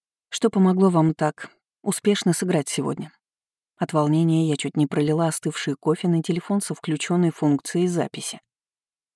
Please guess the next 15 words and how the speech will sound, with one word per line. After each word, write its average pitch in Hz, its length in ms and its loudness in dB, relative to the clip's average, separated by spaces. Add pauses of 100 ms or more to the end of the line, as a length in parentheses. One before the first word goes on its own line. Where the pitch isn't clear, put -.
(640)
Максим 196 320 0
медленно 185 420 4
провёл 175 300 0
языком 156 500 0
по 139 80 0
губам. 139 440 -4 (760)
«Опыт», — - 460 0 (500)
ответил 185 480 0
он, 156 160 4
перемалывая 170 600 2
меня 156 200 4
насмешливым, 147 800 0
несколько 165 460 -4
агрессивным 156 640 -2
взглядом. 165 640 -2